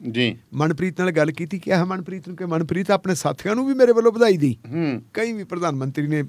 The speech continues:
Speaker 2: ਵਧਾਈ ਭੇਜੀ ਹੈ।
Speaker 1: ਜੀ।
Speaker 2: ਮੈਂ ਤੁਹਾਨੂੰ ਮਿਲੂੰਗਾ, ਤੁਹਾਨੂੰ ਬੁਲਾਊਂਗਾ, ਚਾਹ ਦੇ ਕੱਪ ਤੇ ਆਪਾਂ ਇਕੱਠੇ ਹੋਵਾਂਗੇ, ਇਹ ਵੀ ਗੱਲ ਕਹਿਤੀ। ਪਰ ਮੈਨੂੰ ਨਾ ਭਗਵੰਤ ਮਾਨ ਕੱਲ੍ਹ ਬਹੁਤ ਪਿਆਰਾ ਲੱਗਿਆ।
Speaker 1: ਅੱਛਾ ਜੀ।
Speaker 2: ਭਗਵੰਤ ਮਾਨ ਨੇ ਕੱਲ੍ਹ ਬੜੀ ਪਤੇ ਦੀ ਗੱਲ ਕਹੀ ਹੈ, ਜਿਹੜੀ ਕਿਸੇ ਵੀ ਸਿਆਸਤਦਾਨ ਨੇ ਨਹੀਂ ਕਹੀ।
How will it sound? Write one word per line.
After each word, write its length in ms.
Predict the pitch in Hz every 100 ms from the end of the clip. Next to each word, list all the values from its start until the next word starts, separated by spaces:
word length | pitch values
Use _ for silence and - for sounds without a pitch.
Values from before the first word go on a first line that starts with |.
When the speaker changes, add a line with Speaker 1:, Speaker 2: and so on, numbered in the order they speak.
| -
Speaker 2:
ਵਧਾਈ 260 | 139 139 120
ਭੇਜੀ 380 | 139 151 127 123
ਹੈ। 100 | 117 131
Speaker 1:
ਜੀ। 260 | 123 110 -
Speaker 2:
ਮੈਂ 120 | 139 160
ਤੁਹਾਨੂੰ 240 | 165 185
ਮਿਲੂੰਗਾ, 340 | 160 165 202
ਤੁਹਾਨੂੰ 220 | 165 185 160
ਬੁਲਾਊਂਗਾ, 500 | 135 143 185 160 - _ _
ਚਾਹ 180 | - 156
ਦੇ 100 | 170
ਕੱਪ 160 | 156 143 -
ਤੇ 60 |
ਆਪਾਂ 160 | 139 127
ਇਕੱਠੇ 260 | 120 -
ਹੋਵਾਂਗੇ, 340 | 135 147 135 -
ਇਹ 120 | - 160
ਵੀ 120 | 156
ਗੱਲ 140 | 143
ਕਹਿਤੀ। 320 | 131 135 - - _ _ _ _
ਪਰ 120 | - 190
ਮੈਨੂੰ 240 | 214 214
ਨਾ 60 | 214
ਭਗਵੰਤ 440 | 196 170 139 120
ਮਾਨ 180 | 175 175
ਕੱਲ੍ਹ 160 | 175
ਬਹੁਤ 180 | 143 139
ਪਿਆਰਾ 220 | - 113
ਲੱਗਿਆ। 460 | 104 - - - 131
Speaker 1:
ਅੱਛਾ 220 | 113 107
ਜੀ। 80 | 82 - _ _ _ _ _
Speaker 2:
ਭਗਵੰਤ 360 | 214 214 185 175
ਮਾਨ 180 | 254 262
ਨੇ 80 | 262
ਕੱਲ੍ਹ 200 | 247 220
ਬੜੀ 160 | 220
ਪਤੇ 260 | 180 185 202
ਦੀ 100 | 196
ਗੱਲ 180 | 180 180
ਕਹੀ 280 | 180 196
ਹੈ, 40 | 214
ਜਿਹੜੀ 160 | 196
ਕਿਸੇ 320 | 233 214 160 262
ਵੀ 120 | 277
ਸਿਆਸਤਦਾਨ 460 | 226 165 170 170
ਨੇ 80 | 147
ਨਹੀਂ 120 | 123
ਕਹੀ। 140 | 117